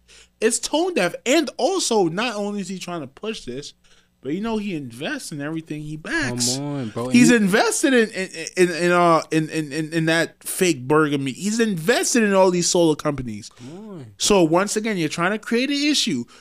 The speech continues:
Speaker 1: You created computers. You made a hundred bill off of it. Now you're about to tell us, "Hey, that's not the way to go. Let me make another hundred bill showing you how to cure it."
Speaker 2: Yo, th-, there's this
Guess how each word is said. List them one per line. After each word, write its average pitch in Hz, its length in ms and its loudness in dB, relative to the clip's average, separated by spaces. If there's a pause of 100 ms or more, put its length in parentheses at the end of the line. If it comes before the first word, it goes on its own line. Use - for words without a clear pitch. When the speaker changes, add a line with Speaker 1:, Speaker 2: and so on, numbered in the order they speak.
(120)
Speaker 1:
You 131 140 -8
created 220 440 2
computers. 247 480 4
You 156 60 0
made 185 220 2
a 277 80 2
hundred 311 360 4
bill 302 220 4
off 175 160 2
of 131 140 0
it. 156 180 2 (340)
Now 170 280 0
you're 233 100 4
about 226 220 4
to 214 60 -6
tell 220 260 4
us, 180 180 4
"Hey, 208 220 4
that's 147 260 0
not 196 160 2
the 208 80 6
way 202 140 8
to 202 100 4
go. 202 280 2
Let 156 140 2
me 175 120 -2
make 175 180 0
another 175 340 -2
hundred 185 320 0
bill 208 240 6
showing 165 240 4
you 160 140 0
how 165 80 0
to 170 80 2
cure 170 320 2
it." - 100 4 (380)
Speaker 2:
Yo, 127 240 -10
th-, 107 260 -16
there's 107 360 -12
this 110 420 -10